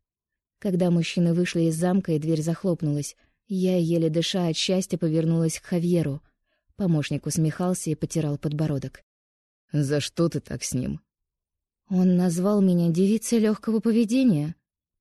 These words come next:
Серьёзное оскорбление". И я так решила.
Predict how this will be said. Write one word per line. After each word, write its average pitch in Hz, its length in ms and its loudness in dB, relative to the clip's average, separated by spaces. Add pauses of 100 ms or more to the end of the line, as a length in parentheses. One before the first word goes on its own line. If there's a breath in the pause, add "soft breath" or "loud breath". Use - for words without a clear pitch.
(100)
Серьёзное 180 880 2
оскорбление". 165 800 0 (720)
И 240 60 0
я 165 240 -2
так - 200 -10
решила. 175 540 -8